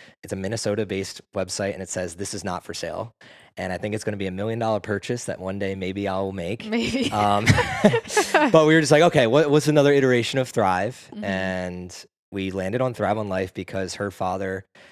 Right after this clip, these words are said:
Speaker 1: passed away of a heart attack in a spin class, and that's where our heartbeat, the heart line comes from in our logo.
Speaker 2: Mm-hmm.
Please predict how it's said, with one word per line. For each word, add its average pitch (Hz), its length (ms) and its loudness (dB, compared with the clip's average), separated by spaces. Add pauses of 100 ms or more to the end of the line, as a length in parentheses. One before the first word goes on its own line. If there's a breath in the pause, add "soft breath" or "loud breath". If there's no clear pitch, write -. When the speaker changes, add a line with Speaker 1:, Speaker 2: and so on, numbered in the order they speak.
(220 loud breath)
Speaker 1:
passed 92 320 -4
away 90 440 -2
of 92 180 -4
a 90 60 -6
heart 95 180 -4
attack 90 300 -6
in 95 60 -8
a 92 60 -10
spin 90 240 -10
class, 90 640 -6
and 87 240 -8
that's 90 140 -10
where 95 100 -2
our 90 80 -4
heartbeat, 92 580 -8 (340)
the 82 80 -10
heart 95 240 -4
line 90 220 -8
comes 92 240 -12
from 90 180 -8
in 87 80 -8
our 90 100 -6
logo. 90 420 -4
Speaker 2:
Mm-hmm. 175 180 -14